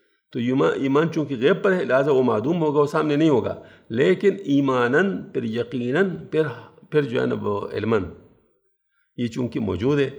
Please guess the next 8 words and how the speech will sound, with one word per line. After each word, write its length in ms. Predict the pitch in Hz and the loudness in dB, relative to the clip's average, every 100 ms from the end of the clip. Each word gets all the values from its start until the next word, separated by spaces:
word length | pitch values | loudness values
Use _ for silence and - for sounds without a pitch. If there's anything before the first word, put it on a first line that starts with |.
| - - _ _ | -20 -20 _ _
اب 200 | 208 208 - - | 2 2 0 -2
اس 280 | 196 - - | -4 -4 -8
بات 480 | - 113 107 - | -2 0 0 -4
کو 140 | - 120 104 - - _ _ _ _ _ _ _ _ _ _ _ 151 | -2 -2 -2 -8 -20 _ _ _ _ _ _ _ _ _ _ _ -4
تصوف 560 | 135 165 170 180 185 | -2 -2 0 -2 -2
کے 160 | 135 113 | -4 -2
ذریعے 420 | 107 104 104 101 | -2 -2 -2 -4
سے 480 | - 107 92 - | -2 -4 -4 -8